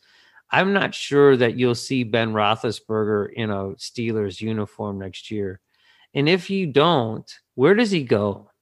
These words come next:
Because he's gotta play with a better line. Like, he has to play with a good line. He's not mobile. He doesn't have the greatest arm strength either. But I don't think he'll be back with the Steelers next year. On to the N F C. So Peter and I talked about it last week, and,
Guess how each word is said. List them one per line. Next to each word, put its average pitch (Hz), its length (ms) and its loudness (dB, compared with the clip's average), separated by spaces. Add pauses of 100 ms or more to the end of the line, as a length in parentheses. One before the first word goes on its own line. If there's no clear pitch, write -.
Because 139 240 0
he's 175 160 2
gotta 196 200 0
play 131 260 2
with 123 160 4
a 104 40 2
better 110 300 0
line. 95 480 -6
Like, 107 140 -10
he 180 100 0
has 180 140 2
to 139 80 -6
play 127 220 0
with 120 120 -2
a 113 60 -4
good 107 220 -2
line. 95 340 -6
He's 156 180 -4
not 170 240 -2
mobile. 101 580 -4 (420)
He 269 100 -4
doesn't 214 160 -2
have 190 160 -2
the 123 60 0
greatest 113 400 -2
arm 117 200 0
strength 101 380 -6
either. 98 400 -4 (220)
But 123 100 0
I 156 80 4
don't 147 180 -2
think 131 160 -6
he'll 131 100 -4
be 113 140 -2
back 101 340 -4
with 95 100 -12
the 98 60 -14
Steelers 101 480 -4
next - 240 -14
year. - 220 -18 (100)
On 196 180 4
to 202 120 6
the 170 140 8
N 160 80 6
F 147 120 4
C. 107 360 -2 (1120)
So 160 120 -4
Peter 233 260 4
and 185 80 6
I 160 120 6
talked 147 260 4
about 131 220 4
it 117 80 0
last 120 360 2
week, 123 240 0
and, 110 220 0